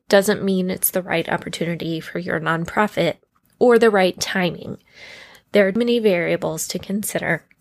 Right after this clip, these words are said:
So the better you get at grant writing, the better you'll get at discerning those and knowing which opportunities are worth your time. None of them are wasted, though, because there's always something to learn.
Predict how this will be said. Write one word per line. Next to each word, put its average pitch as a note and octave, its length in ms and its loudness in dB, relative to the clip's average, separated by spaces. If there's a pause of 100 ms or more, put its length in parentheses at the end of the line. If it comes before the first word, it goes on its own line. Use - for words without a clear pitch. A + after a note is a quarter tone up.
(240)
So F#3+ 340 4
the F#3+ 180 0
better A3+ 220 4
you B3 180 2
get - 420 2
at A3+ 120 2
grant A#3 260 0
writing, B3 460 0 (100)
the G3 100 0
better F3 380 2
you'll G3+ 240 2
get E3+ 420 -2
at D#3+ 520 -6 (400)
discerning A3 540 2
those D#3+ 520 -2 (260)
and F3+ 240 2
knowing F3 400 2
which E3+ 280 -2
opportunities F3 760 -4
are - 160 -6
worth E3 300 -10
your E3 100 -4
time. - 380 -8 (1000)
None G3 240 6
of C4 160 2
them A#3+ 280 2
are G3 120 0
wasted, G3+ 460 2
though, - 200 -4
because - 320 -6
there's - 220 -2
always F#3 360 0
something A#3 420 -2
to C#4+ 140 2
learn. G#3 360 2